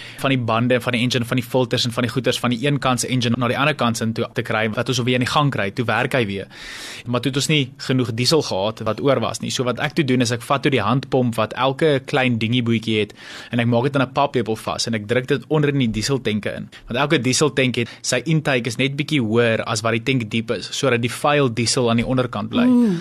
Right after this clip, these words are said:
Speaker 1: En
Speaker 2: mm.
Speaker 1: ons pomp dit toe in vyf liter bottels in en ons sit toe die engine se intake direk toe in die bottels in, net sodat ons op die ou end toe kan beweeg.
Speaker 2: Ja.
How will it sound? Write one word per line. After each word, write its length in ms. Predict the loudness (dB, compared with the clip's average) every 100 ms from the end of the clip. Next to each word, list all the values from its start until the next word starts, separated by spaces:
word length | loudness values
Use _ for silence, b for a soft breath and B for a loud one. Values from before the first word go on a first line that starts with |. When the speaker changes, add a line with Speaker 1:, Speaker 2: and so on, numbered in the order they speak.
| -2
Speaker 1:
En 120 | 0
Speaker 2:
mm. 20 | 2
Speaker 1:
ons 240 | 2 2
pomp 280 | 2 2 4
dit 140 | 2
toe 100 | 4
in 80 | 2
vyf 280 | 2 0 2
liter 220 | 0 0
bottels 360 | 0 0 -2 -2
in 140 | 0
en 120 | 0
ons 140 | 0 0
sit 160 | -2
toe 100 | 0
die 140 | -2 -2
engine 360 | 0 0 2 0
se 140 | -2
intake 440 | -4 -4 -2 -2 0
direk 260 | -2 -2
toe 100 | -2
in 40 | -2
die 60 | -2
bottels 340 | -4 -6 -8
in, 100 | -6
net 160 | -4 -2
sodat 180 | -2 -2
ons 160 | -4
op 100 | -4
die 80 | -2
ou 80 | -2
end 80 | -2
toe 100 | -4
kan 140 | -4
beweeg. 380 | -4 -4 -6 -4
Speaker 2:
Ja. 140 | -4